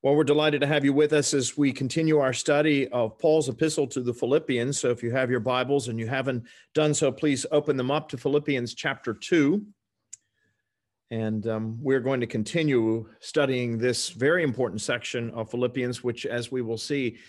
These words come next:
is packed full of great teaching, great doctrine, and wonderful practical advice for our lives as well. But let's go ahead and start with a word of prayer.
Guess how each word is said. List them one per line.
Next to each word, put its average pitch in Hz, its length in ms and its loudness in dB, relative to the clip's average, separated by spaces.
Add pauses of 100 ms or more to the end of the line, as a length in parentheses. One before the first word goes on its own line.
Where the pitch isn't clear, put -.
(180)
is 110 200 -2
packed - 440 -4
full 135 680 2
of 107 500 -6 (400)
great 147 300 2
teaching, 170 640 -4 (360)
great 131 300 -2
doctrine, 127 580 -4 (580)
and 107 300 -2
wonderful 127 460 -2
practical 117 560 -6
advice 104 340 -4
for 104 180 -6
our 95 160 -4
lives 95 380 -8
as 90 220 -12
well. 90 280 -10
But 131 120 -6
let's 185 180 -2
go 175 200 2
ahead 147 320 0
and 113 260 -6
start 147 320 -2
with 117 80 -2
a 113 40 -4
word 120 280 -2
of - 120 -16
prayer. 85 440 -8